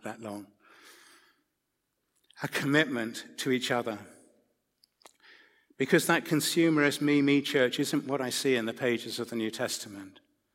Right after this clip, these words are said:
I see a church which was co-, committed to each other, a church which got it wrong, a church which had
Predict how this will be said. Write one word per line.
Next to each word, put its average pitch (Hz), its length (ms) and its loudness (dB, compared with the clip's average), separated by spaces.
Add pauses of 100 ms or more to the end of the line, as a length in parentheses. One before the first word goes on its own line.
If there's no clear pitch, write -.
(420)
I 127 80 2
see 156 200 2
a 143 60 2
church 143 540 0
which - 180 -8
was 131 180 0
co-, 127 120 0 (160)
committed 139 480 -2
to 135 100 -4
each 127 180 -4
other, 113 180 -4 (260)
a 123 80 0
church 196 400 4
which - 160 -4
got 160 200 2
it 151 140 -2
wrong, 123 300 0
a 131 60 -2
church 180 380 2
which 185 140 0
had 151 180 0